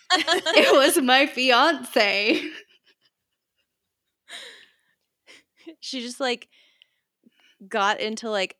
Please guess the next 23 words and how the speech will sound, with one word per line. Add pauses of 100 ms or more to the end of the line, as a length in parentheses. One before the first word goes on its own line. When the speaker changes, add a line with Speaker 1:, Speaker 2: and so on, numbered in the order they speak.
(140)
Speaker 1:
a
very
slight
fender
bender
back
in
time (380)
and,
like, (260)
just
lost (680)
memory
temporarily,
and
they
were
like,
"It's
totally
gonna
come
back,"